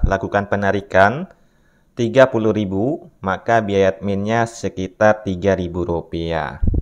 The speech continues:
Oke. Jadi, yang dua puluh ribu ini tidak bisa kita tarik. Ini hanya bonus yang bisa kita gunakan untuk berinvestasi di aplikasi ini.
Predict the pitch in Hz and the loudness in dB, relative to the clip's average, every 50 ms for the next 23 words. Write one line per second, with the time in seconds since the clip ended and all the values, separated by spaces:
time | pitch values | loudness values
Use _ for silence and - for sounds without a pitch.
0 | - - - 87 80 - - - 90 82 80 - - - _ _ _ _ _ _ | -4 -6 -12 -12 -12 -14 -14 -12 -10 -10 -10 -12 -16 -20 _ _ _ _ _ _
1 | 95 92 87 87 90 104 107 104 107 98 98 95 92 - 92 95 90 95 92 87 | -6 -4 -4 -4 -4 -4 -4 -4 -2 -2 -2 -2 -4 -4 -4 -4 -4 -4 -4 -4
2 | 95 78 95 98 107 117 123 139 143 135 123 - - 92 82 - - - 87 85 | -6 -6 -4 -4 -4 -4 -6 -8 -10 -14 -16 -12 -10 -8 -6 -6 -6 -6 -8 -8
3 | - - 95 - 87 85 87 82 - - 85 82 82 85 80 - _ _ _ _ | -6 -6 -6 -6 -6 -6 -6 -6 -6 -4 -4 -4 -4 -6 -8 -10 _ _ _ _
4 | _ _ _ _ _ _ - 95 92 98 101 101 92 95 92 90 87 90 90 92 | _ _ _ _ _ _ -8 -6 -4 -4 -4 -4 -4 -4 -4 -4 -4 -4 -4 -2
5 | 101 113 123 131 127 - - 95 98 90 95 95 - 95 - 98 90 - 92 90 | 0 2 2 2 2 0 -6 -6 -4 -4 -4 -4 -6 -8 -8 -6 -6 -6 -4 -4
6 | 92 90 92 92 87 - - 98 98 117 151 185 - - - _ _ _ _ _ | -4 -6 -6 -6 -6 -2 2 4 4 4 4 2 -4 -12 -18 _ _ _ _ _
7 | _ - 107 110 - - 123 113 98 104 101 101 92 101 95 - - 95 98 - | _ -4 -4 -2 2 0 0 0 0 -2 -2 -2 -2 -4 -4 -2 -2 -4 -2 -2
8 | 113 110 87 87 80 - 87 - - 87 85 - 85 82 80 - - 82 - - | -4 -4 -4 -4 -4 -4 -6 -6 -8 -10 -8 -6 -6 -8 -8 -8 -10 -10 -8 -6
9 | 92 92 92 92 87 80 - | -6 -6 -6 -6 -8 -10 -12